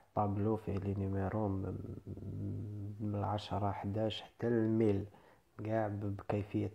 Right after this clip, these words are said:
النطق وكاع. دونك حبسنا في،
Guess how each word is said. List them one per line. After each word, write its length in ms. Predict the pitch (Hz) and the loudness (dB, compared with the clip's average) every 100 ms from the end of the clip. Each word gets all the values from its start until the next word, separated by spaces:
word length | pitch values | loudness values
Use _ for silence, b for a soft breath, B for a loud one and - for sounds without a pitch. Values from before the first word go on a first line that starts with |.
| - | -4
النطق 420 | 101 117 - - | -4 -4 -6 -8
وكاع. 320 | 92 - - - B B B B B B B B B _ _ _ _ _ _ _ _ _ _ _ _ _ _ _ _ _ _ _ _ _ B B B B B B B B B _ _ _ _ - | -6 -8 -14 -20 B B B B B B B B B _ _ _ _ _ _ _ _ _ _ _ _ _ _ _ _ _ _ _ _ _ B B B B B B B B B _ _ _ _ -8
دونك 400 | 107 101 101 - | -4 -2 -4 -8
حبسنا 580 | - 117 107 - 113 117 | -10 -8 -8 -8 -8 -10
في، 260 | - - | -12 -8